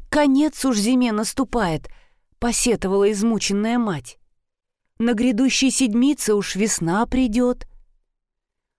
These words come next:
«Сказывают, что в остатные дни только сильнее колдунья свирепствует. «Дочурка твоя может быть и не последней,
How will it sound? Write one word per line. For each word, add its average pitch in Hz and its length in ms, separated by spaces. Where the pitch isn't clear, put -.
«Сказывают, 190 800
что - 280
в 208 100
остатные 220 760
дни 233 340
только 285 440
сильнее 185 640
колдунья 185 600
свирепствует. 170 960
«Дочурка 202 640
твоя 190 440
может 196 420
быть 208 380
и 233 120
не 220 160
последней, 180 1000